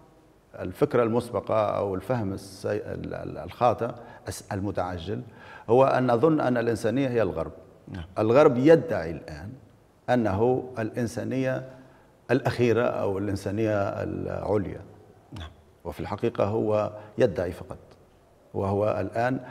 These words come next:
Speaker 1: أكثر أشكال الإنسانية ارتباكًا، لأنه لم يعد يوفر ذلك النوع من الاطمئنان الذي كانت تتمتع به الثقافات التقليدية، وكانت
Speaker 2: مم.
Speaker 1: توفره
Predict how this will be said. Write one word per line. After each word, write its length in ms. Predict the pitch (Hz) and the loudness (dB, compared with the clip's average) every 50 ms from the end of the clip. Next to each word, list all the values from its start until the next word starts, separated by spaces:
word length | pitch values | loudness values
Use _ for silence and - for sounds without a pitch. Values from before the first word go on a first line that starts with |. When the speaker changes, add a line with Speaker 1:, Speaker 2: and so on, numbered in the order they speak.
| - - - - - - | -18 -18 -20 -2 2 4
Speaker 1:
أكثر 680 | 170 165 - - - 120 110 110 120 123 131 - - | 4 4 4 2 0 2 4 4 4 2 2 0 -2
أشكال 380 | 110 - - - - 135 127 123 | -6 -6 -4 0 2 4 4 4
الإنسانية 460 | 117 - 110 107 - 107 107 117 120 | 2 -2 -4 -4 -4 -4 -2 -2 -2
ارتباكًا، 480 | 110 - - - 101 90 82 80 - - - - - - - - - _ _ _ _ _ _ _ _ _ _ _ - | -2 -4 -6 -8 -6 -6 -6 -8 -10 -14 -20 -20 -20 -20 -20 -20 -20 _ _ _ _ _ _ _ _ _ _ _ -6
لأنه 420 | - - - 127 127 101 101 113 127 | -2 2 4 4 4 4 4 4 4
لم 180 | 151 170 139 | 4 4 4
يعد 220 | 113 110 113 117 104 - - - - - - - | 4 4 4 2 2 -2 -10 -14 -16 -12 -4 0
يوفر 580 | 110 113 135 156 - - - 104 101 120 139 131 | 4 6 6 6 6 4 0 0 2 2 2 4
ذلك 360 | 117 139 147 135 123 131 120 | 4 2 2 2 2 2 0
النوع 320 | 113 117 135 147 139 123 | 2 4 4 4 4 2
من 220 | 101 101 98 101 120 | 0 -2 -2 0 0
الاطمئنان 840 | 123 - - - - - - 131 110 87 98 98 92 110 139 143 - - | -2 -2 -2 -6 -6 -4 -4 -6 -6 -4 -4 -4 -4 -4 -4 -4 -2 0
الذي 280 | 139 147 147 131 139 135 | 0 2 2 2 0 0
كانت 420 | - 160 160 151 170 165 - 139 | 2 4 4 4 2 2 2 0
تتمتع 520 | 127 - 120 120 147 156 - - 98 104 | 0 2 2 0 0 0 0 0 -2 -2
به 200 | 98 95 101 113 | 0 -2 -2 -2
الثقافات 640 | 135 - 113 110 - 107 - 95 90 - 120 - 92 | -2 -4 -6 -8 -8 -8 -8 -8 -6 -6 -6 -6 -8
التقليدية، 480 | - - - - - 87 82 - - - - - - _ _ _ - | -10 -12 -12 -12 -12 -12 -12 -12 -14 -14 -16 -20 -20 _ _ _ -8
وكانت 320 | 156 139 98 120 120 110 | -6 -4 -2 0 0 0
Speaker 2:
مم. 60 | - - | 0 2
Speaker 1:
توفره 760 | 117 113 104 113 - 156 156 113 95 92 104 123 143 143 | 4 4 2 2 2 0 2 2 2 2 2 2 2 2